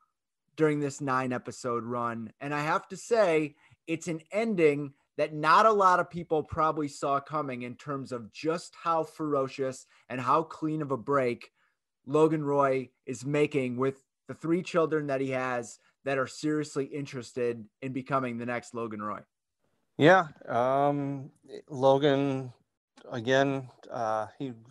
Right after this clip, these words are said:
Speaker 2: he walked the walk. He, he proved himself a killer. He, he gave at least one of his children a, uh, final shot to come along with him.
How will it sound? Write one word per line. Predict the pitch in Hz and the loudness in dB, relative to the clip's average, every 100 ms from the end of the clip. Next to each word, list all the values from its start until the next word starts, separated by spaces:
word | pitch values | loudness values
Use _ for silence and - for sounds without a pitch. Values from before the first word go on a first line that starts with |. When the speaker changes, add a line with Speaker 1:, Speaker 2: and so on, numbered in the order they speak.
| - | -14
Speaker 2:
he | 139 | -4
walked | 135 151 147 | 4 6 4
the | 135 | 6
walk. | 131 139 151 - | 10 10 8 0
He, | 127 117 117 | -14 -14 -14
he | 127 123 104 _ | -16 -16 -18 _
proved | - 120 | -12 -10
himself | 123 - 127 - | -10 -4 -2 -2
a | |
killer. | - 123 127 127 120 _ _ _ _ _ _ _ _ 143 | 0 4 4 2 -2 _ _ _ _ _ _ _ _ -12
He, | 135 117 117 107 110 | -8 -6 -6 -8 -10
he | 214 139 123 | -16 -16 -2
gave | 139 139 135 123 120 - 135 | 4 4 4 -2 -6 -2 2
at | 127 | 2
least | 147 147 139 | 0 -2 4
one | 135 | 4
of | 139 | 4
his | 139 - | -2 -2
children | 143 127 131 131 127 - - | 2 2 2 -2 -6 -16 -10
a, | 123 113 110 | -4 -2 0
uh, | 104 104 | 0 -2
final | - 123 117 117 | 0 0 2 -2
shot | - 120 113 113 - _ _ _ _ _ - | -2 0 2 0 -4 _ _ _ _ _ -12
to | 113 107 101 98 - | -8 -6 -6 -8 -4
come | 120 | -2
along | 117 120 120 117 | 0 -2 -2 -4
with | 107 | -6
him. | 113 113 | -6 -8